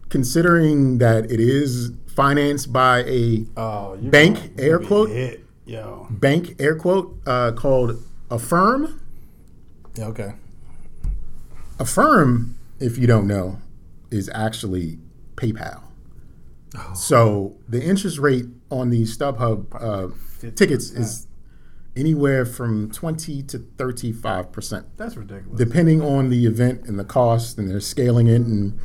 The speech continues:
Speaker 2: Yo,
Speaker 1: but
Speaker 2: imagine
Speaker 1: you can still go see Lizzo as long as you can get financed by PayPal to go see.
Speaker 2: You know thirty percent of seventeen thousand is?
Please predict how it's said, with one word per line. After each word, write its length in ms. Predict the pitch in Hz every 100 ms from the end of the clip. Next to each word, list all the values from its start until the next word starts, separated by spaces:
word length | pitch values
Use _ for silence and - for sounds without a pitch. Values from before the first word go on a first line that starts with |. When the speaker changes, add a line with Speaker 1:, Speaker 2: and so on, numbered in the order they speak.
| - - - -
Speaker 2:
Yo, 680 | 160 160 147 139 123 104 - - -
Speaker 1:
but 260 | 117 185 -
Speaker 2:
imagine 120 | 123
Speaker 1:
you 100 | 190
can 160 | 202 190
still 320 | 156 180 185
go 220 | 165 175
see 260 | 165 196 190
Lizzo 600 | 220 254 151 131 120 120 - - - - - - - - - - - -
as 180 | 120 117
long 540 | 120 139 143 143 143
as 180 | 139 110
you 60 | 117
can 100 | 123
get 140 | 120
financed 500 | 117 120 117 113 107
by 160 | 110 98
PayPal 600 | - 101 104 92 95 - - - - - - - - - - -
to 100 | -
go 220 | 104 90 90
see. 300 | - 85 - -
Speaker 2:
You 80 | 254
know 80 | 277
thirty 260 | 196 214
percent 320 | 202 170 208 165
of 80 | 131
seventeen 540 | 196 190 185 196 185
thousand 440 | 196 220 233 220 233
is? 360 | 233 247 -